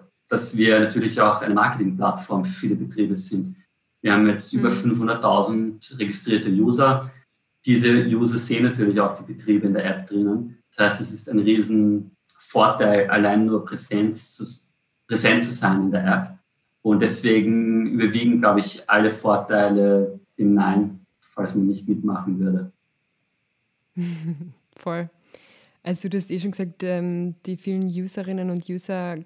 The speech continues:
Speaker 2: gehen dann quasi in die App. Ähm, ähm, was konkret, ähm,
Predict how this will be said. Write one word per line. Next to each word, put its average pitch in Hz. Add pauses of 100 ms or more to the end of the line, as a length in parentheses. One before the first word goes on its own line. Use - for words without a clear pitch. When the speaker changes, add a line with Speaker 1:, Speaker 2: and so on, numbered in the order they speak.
Speaker 2:
gehen 185
dann 180
quasi 165
in 175
die 170
App. - (640)
Ähm, 170 (1120)
ähm, 175
was 175
konkret, 214
ähm, 180